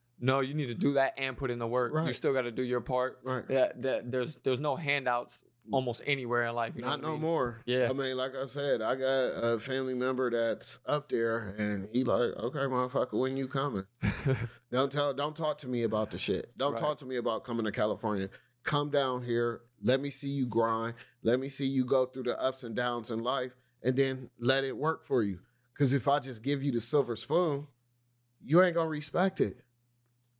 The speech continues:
Speaker 1: And I hope that's exactly what people take from this.
Speaker 2: Yeah.
Speaker 1: And what you're saying is, like, that there's so much work that needs to go into it
Speaker 2: Yeah.
Speaker 1: that that's the,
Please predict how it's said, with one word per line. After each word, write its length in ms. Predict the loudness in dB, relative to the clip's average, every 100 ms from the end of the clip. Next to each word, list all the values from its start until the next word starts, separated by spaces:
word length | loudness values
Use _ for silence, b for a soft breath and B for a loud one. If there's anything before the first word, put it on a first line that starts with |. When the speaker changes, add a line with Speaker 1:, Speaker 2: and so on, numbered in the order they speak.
| _ _ _ _ -6 0
Speaker 1:
And 120 | 2
I 60 |
hope 180 | 4 2
that's 160 | 2 -2
exactly 300 | -2 -4 -4
what 100 | -4
people 240 | -2 -4
take 240 | -2 -4 -4
from 140 | -8
this. 120 | -2
Speaker 2:
Yeah. 100 | 0
Speaker 1:
And 80 | 0
what 120 | -6
you're 100 | -12
saying 300 | -8 -4 -2
is, 120 | -2 -2
like, 280 | -2 -4 -12 b b _
that 300 | 0 0 -2 _ _ 0
there's 200 | 2 2
so 360 | 0 0 2 2
much 220 | -2 -6
work 320 | -4 -4 -4
that 120 | -6
needs 160 | -4 -4
to 60 | -2
go 220 | 0 -2
into 280 | -2 0 0
it 200 | 0 -8 -8
Speaker 2:
Yeah. 100 | -4
Speaker 1:
that 220 | -2 0
that's 220 | 2 0 -2
the, 220 | -6